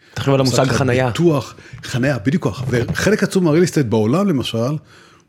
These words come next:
Speaker 2: מוקצה לחנייה. עכשיו, תחשוב שאין מקומות חנייה, לא צריך מקומות חנייה,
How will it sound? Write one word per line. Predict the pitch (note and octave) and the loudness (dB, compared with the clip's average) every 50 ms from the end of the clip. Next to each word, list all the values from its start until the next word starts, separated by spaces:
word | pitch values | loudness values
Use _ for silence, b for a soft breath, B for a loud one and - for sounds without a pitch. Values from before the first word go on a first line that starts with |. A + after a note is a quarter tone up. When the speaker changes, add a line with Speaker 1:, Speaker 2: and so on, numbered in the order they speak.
| _ - | _ -4
Speaker 2:
מוקצה | A#2 G#2 - - - - D#3 | -4 -4 -4 -2 0 2 2
לחנייה. | F3+ F#3 - - F#3 F#3+ G#3 A3 G#3 D3+ - B B B B B B | 2 2 2 0 0 2 2 2 0 0 -4 B B B B B B
עכשיו, | B - F#3 | B -6 -4
תחשוב | E3 E3 - - A#3 A#3+ G3 | -2 -2 0 2 2 2 2
שאין | - - F#3 E3+ - - _ _ _ - A#3 A3+ | 0 -2 -2 -2 -6 -10 _ _ _ 0 4 4
מקומות | A#3 - - C3+ B2 A2+ - | 4 4 4 0 0 -2 -2
חנייה, | - A#2+ A2+ A2 G#2+ A#2 C#3 | -4 -2 -2 -2 -2 -4 0
לא | D#3+ F3+ | 0 2
צריך | F3 - G#3+ F#3 | 2 2 0 2
מקומות | F3 - C#3+ C3+ - | 2 2 2 2 0
חנייה, | - - B2+ A#2 G#2+ G2 F#2+ | 0 0 0 0 0 0 -2